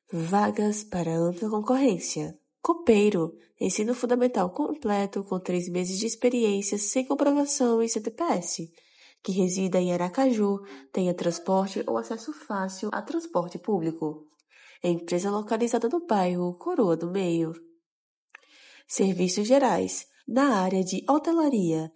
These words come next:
Ensino fundamental completo sem experiência. Vaga afirmativa para mulheres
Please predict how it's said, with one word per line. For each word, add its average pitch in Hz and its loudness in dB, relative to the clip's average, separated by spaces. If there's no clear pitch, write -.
Ensino 226 0
fundamental 254 0
completo 214 -2
sem 330 -2
experiência. 247 0
Vaga 190 4
afirmativa 180 -2
para 180 -2
mulheres 180 2